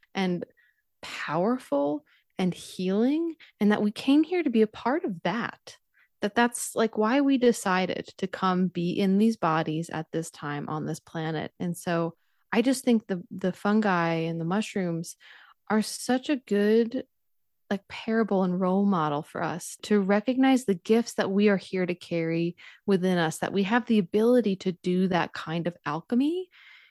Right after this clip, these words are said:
here on this planet at this time. And really the way that we do that is by tuning into the truth of who we are with compassion and acceptance. And when we can do that, it's like our gifts are just the,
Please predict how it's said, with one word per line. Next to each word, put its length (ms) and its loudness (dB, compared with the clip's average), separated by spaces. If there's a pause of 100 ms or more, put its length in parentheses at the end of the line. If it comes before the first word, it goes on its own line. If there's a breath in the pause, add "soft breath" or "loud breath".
here 380 2
on 200 0
this 120 -2
planet 380 -2
at 100 -6
this 160 -6
time. 360 -4
And 280 0 (400 loud breath)
really 340 6
the 140 6
way 180 6
that 140 0
we 120 -2
do 220 -2
that 280 2 (100)
is 300 2
by 460 -2 (580)
tuning 500 6
into 640 0
the 140 -4
truth 400 -8
of 100 -6
who 140 -8
we 200 -4
are 420 -2
with 240 -6
compassion 800 -4
and 280 -8 (380 soft breath)
acceptance. 840 -4 (120)
And 320 -4
when 140 -2
we 80 -2
can 200 -6
do 220 -4
that, 400 -2
it's 180 -8
like 140 -8 (140)
our 100 0
gifts 460 0
are 100 0
just 300 -6 (120)
the, 320 2